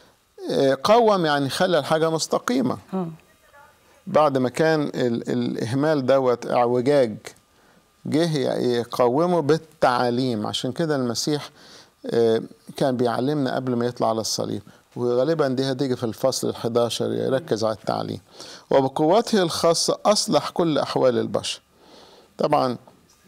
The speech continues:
Speaker 1: أحوال البشر اللي انعوجت بسبب الخطية كانت محتاجة إن هي تتصلح، فهو لأنه هو الله
Speaker 2: مم.
Speaker 1: الظاهر في الجسد، له قوة يستطيع أن يصلح بيها أي حاجة غلط إحنا عملناها.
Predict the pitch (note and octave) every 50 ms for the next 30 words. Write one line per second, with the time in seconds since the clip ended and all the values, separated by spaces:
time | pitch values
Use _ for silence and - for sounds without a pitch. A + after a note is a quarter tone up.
0 | _ - - - _ _ _ _ _ _ - - - C3+ - - D3+ E3 F3+ F3+
1 | D#3+ C#3 B2 B2 C#3+ D3 - - C3+ B2 B2 A#2+ A#2 A2+ A#2 - - C3 B2 A#2+
2 | A#2+ B2+ B2+ B2+ C#3 E3 E3 C#3 B2 A#2 C3 B2+ - - - - - _ _ _
3 | _ _ - C3+ A#2+ - D3 C#3 C3 A#2+ A#2 B2 - - - A#2 - - C3 B2
4 | A#2 A#2 A#2 A2 G2 - _ _ _ _ _ _ - C3 A#2+ - - B2+ - -
5 | - D3+ C#3 B2+ B2 B2 A#2+ A#2 A#2+ B2 A#2+ A#2 - A#2+ - - - A#2 A2 A2
6 | A2+ G#2+ - - - - _ _ _ _ _ _ _ _ _ _ _ A#2+ B2 C#3
7 | C#3 C3 A#2+ A#2 C3 B2+ B2 B2+ C#3 C#3+ C3+ C3 C3 C#3 C#3+ C3+ B2+ A#2+ A#2+ B2
8 | C3+ D3 D3 D3+ D#3+ D#3 C#3 - - _ _ _ _ _ _ _ _ _ _ _
9 | - G#3 G#3 G3 F3 A#2+ C3 C#3 C#3 B2+ A#2+ C3 A#2+ - - B2+ A#2+ B2+ A#2+ -
10 | - - A2+ G#2+ - _ _ _ _ _ _ _ _ _ _ _ - C3 B2+ C3
11 | C#3 C3 - - - D#3 C#3 A#2+ A2+ A2+ G#2 F#2 - _ _ _ _ _ - B2+
12 | B2 - - C3 A2+ - - C3 C3 C3 - - B2+ A#2+ A2 - - B2+ B2 A#2+
13 | A#2 A2 - B2+ C3 B2 B2 B2+ A#2+ - - - D#3+ D3+ C3+ B2 - C3+ B2+ A#2+
14 | A#2 A2+ B2 B2+ A#2+ A2+ - F#3 D3+ - B2+ A#2+ G#2+ G#2+ G#2+ G2+ G#2 G2+ G2+ G2
15 | -